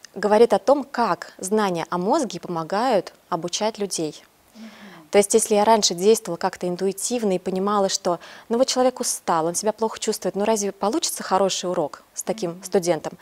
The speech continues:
Speaker 1: То сейчас я пошла на этот курс и поняла, а,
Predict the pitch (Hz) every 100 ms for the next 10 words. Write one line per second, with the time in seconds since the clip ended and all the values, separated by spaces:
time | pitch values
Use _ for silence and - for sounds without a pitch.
0 | - - - - - 214 226 330 - 254
1 | 208 233 214 190 190 190 175 190 196 -
2 | 254 - - 180 - 185 190 233 285 -
3 | - _ - - - 185